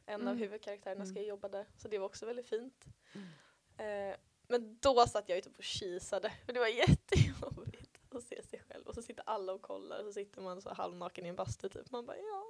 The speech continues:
Speaker 1: där sitter jag."
Speaker 2: <laughs>
Speaker 1: Men, eh, det var, det var skitkul, och så gick vi ut och firade efteråt med hela,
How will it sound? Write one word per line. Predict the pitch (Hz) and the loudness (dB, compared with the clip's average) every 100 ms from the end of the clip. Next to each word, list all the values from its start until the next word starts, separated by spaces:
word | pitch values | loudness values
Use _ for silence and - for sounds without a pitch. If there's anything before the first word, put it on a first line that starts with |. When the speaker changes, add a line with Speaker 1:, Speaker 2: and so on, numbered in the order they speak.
| 403 | -6
Speaker 1:
där | 370 403 | -2 -2
sitter | 415 453 | 0 4
jag." | 330 294 - 311 339 285 285 302 - - | 6 6 8 8 8 4 4 -2 -4 -8
Speaker 2:
<laughs> | - - | -12 -10
Speaker 1:
Men, | 233 247 247 240 240 | 0 2 4 2 0
eh, | 233 226 220 214 - - 214 | 0 0 0 -2 -4 -4 -6
det | 214 | 0
var, | 202 196 | 4 4
det | 214 | 2
var | 220 | -8
skitkul, | 220 220 208 - 202 190 | -8 -6 -6 -6 -6 -4
och | - | -6
så | 190 | -8
gick | - | -8
vi | - | -12
ut | - | -12
och | - | -12
firade | 170 147 | -10 -10
efteråt | - - - - | -10 -12 -14 -12
med | 185 | -12
hela, | 185 170 160 | -10 -8 -8